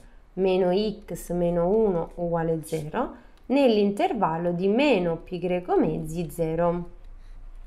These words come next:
Per risolvere questo quesito dobbiamo però rifarci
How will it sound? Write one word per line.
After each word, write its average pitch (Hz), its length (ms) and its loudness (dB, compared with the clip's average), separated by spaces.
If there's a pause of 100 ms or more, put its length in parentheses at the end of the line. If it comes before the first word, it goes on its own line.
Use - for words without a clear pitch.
(280)
Per 480 120 4 (120)
risolvere 220 560 4
questo 233 320 2
quesito 208 640 -2 (100)
dobbiamo 262 520 4
però 220 300 6
rifarci 214 840 0